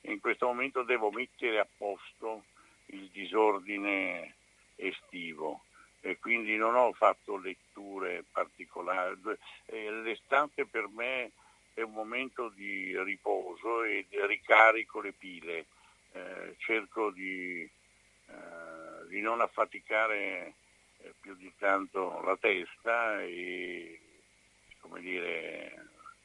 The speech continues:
eh, come se fossi i-, nell'acqua salata, come si fa il morto per non nuotare, ecco. Allora, finita l'estate, eh, mi trovo circondato da montagne di fogli, eh, di annotazioni,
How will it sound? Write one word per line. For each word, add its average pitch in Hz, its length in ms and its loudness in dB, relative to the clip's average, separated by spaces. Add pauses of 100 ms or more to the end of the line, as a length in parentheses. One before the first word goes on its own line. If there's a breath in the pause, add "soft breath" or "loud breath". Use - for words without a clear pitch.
(220)
eh, 90 200 -2
come 120 280 -2
se 98 160 -2
fossi 110 460 -4
i-, 90 800 -4
nell'acqua 92 580 8
salata, 101 760 0
come 90 280 -18
si 90 80 -20
fa 101 160 -2
il 101 80 -2
morto 92 600 -2
per 87 180 -8
non 87 240 -12
nuotare, 78 840 -4
ecco. - 760 -16
Allora, 107 240 6
finita 127 640 -4
l'estate, 95 880 -4 (480)
eh, 95 160 -8
mi 110 240 -10
trovo 113 500 4
circondato 98 1000 0
da 90 140 -4
montagne 92 640 -4
di 85 100 -16
fogli, 90 540 -6
eh, 87 1000 -12
di 85 200 -8
annotazioni, 90 1400 0